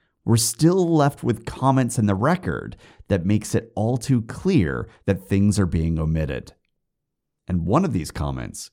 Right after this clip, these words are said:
is from Orderic himself, and he tells a story of a very bloody ten sixty-nine.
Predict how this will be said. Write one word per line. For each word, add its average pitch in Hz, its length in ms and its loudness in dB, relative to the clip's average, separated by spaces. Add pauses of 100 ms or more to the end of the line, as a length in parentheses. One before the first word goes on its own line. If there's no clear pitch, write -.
is 90 120 -6
from 110 260 2
Orderic 90 440 -2
himself, - 760 -6 (540)
and 92 160 2
he 131 100 6
tells 143 240 2
a 135 80 0
story 90 460 0
of 82 180 -10
a 90 80 -4
very 87 540 -2
bloody 82 580 -4
ten 78 300 -4
sixty-nine. 67 840 -10